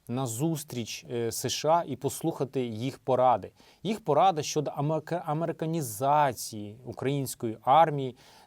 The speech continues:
для прийняття стратегії, е, і політики американської армії, але без засобів американської армії.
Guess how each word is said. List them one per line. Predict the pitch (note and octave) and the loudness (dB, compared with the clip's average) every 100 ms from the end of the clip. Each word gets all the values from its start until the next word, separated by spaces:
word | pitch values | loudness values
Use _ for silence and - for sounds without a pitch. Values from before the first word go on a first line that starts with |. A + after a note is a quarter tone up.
| - | -6
для | A2+ C#3+ | 0 0
прийняття | - D3 C#3+ C#3 C#3 E3 D#3+ D3+ | 2 -2 0 -2 -2 2 2 0
стратегії, | - B2+ A#2+ C3+ E3+ D#3+ C#3+ D3 | -4 -4 -2 -2 -2 -4 -6 -8
е, | C3+ C#3 | -8 -6
і | C#3+ | -4
політики | C3 B2 D#3 B2 - | 0 0 -2 -6 -4
американської | A2+ A2+ G#2 A#2+ A2+ - C3 | -6 -4 -4 -4 -6 -6 0
армії, | F3+ F3+ D#3 - | 0 0 -4 0
але | C3 E3 G3 | 2 4 2
без | C#3+ A2 D#3+ | 0 2 2
засобів | A#2+ B2 F3 F3+ D3+ C3+ B2 | 2 4 4 4 -4 -6 -4
американської | A#2+ A#2 C3 B2+ - A#2 A2+ | -4 -4 -4 -6 -6 -8 -6
армії. | A#2 A2 F#2+ F2+ | 0 0 0 -10